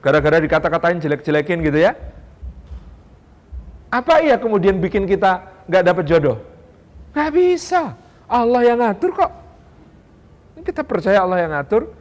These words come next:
Nah, kita kemudian, ya, orang, orang itu maksimal apa yang bisa dia lakukan untuk membahayakan kita dengan kata-kata maupun perbuatannya, itu maksimal yang dia lakukan ya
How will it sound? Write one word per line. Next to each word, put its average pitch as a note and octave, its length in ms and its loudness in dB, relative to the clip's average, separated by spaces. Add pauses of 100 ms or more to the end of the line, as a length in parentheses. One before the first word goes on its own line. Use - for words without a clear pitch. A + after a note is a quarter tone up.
(200)
Nah, C#3 160 -12
kita D#3+ 320 0 (320)
kemudian, D3+ 560 2 (480)
ya, C#3+ 320 -10 (240)
orang, E3 320 -6 (480)
orang G3+ 320 -4
itu G3+ 320 -6 (160)
maksimal B3+ 720 -4
apa G#3+ 400 -2
yang A#3+ 240 -4
bisa G#3 400 -2
dia E3+ 160 0
lakukan E3 640 -4 (240)
untuk A3+ 320 0
membahayakan E3+ 800 -2
kita G3 320 -2
dengan D3+ 240 -4
kata-kata F3+ 480 -4
maupun F3+ 320 -8
perbuatannya, F3+ 960 -4
itu A#3+ 160 -2
maksimal B3 400 -4
yang G#3 160 -4
dia F#3 160 0
lakukan G3 320 -4
ya G3+ 160 -2